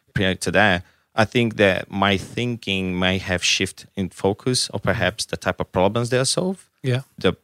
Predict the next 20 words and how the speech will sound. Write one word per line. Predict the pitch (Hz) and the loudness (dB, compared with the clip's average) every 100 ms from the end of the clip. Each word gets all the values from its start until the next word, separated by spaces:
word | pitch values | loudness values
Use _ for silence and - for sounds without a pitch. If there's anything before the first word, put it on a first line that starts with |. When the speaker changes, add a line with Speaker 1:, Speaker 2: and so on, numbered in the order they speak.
| - | -4
Speaker 1:
people | 127 117 | -2 0
that | 101 | 2
I'm | 92 | 2
trying | 92 101 92 | 0 -2 -2
to | - | -2
impact | 90 - 92 - | -2 2 0 0
has | - 90 | -4 -4
stayed | - 92 - | -2 -6 -4
truthful | 95 - 95 | -8 -6 -6
along | 87 87 90 | -4 -6 -6
the | 87 | -8
way | 90 - | -10 -6
as | - | -4
Speaker 2:
Yeah. | 117 | -4
Speaker 1:
well. | 117 - _ | -6 -16 _
Speaker 2:
Excellent. | 156 151 - 131 120 147 | 0 0 2 0 0 -2
Um, | 131 147 156 _ _ _ - | -2 -2 -6 _ _ _ 0
amen | 147 135 127 | 4 4 4
to | 120 | 2
that. | 120 117 - | -2 -2 -6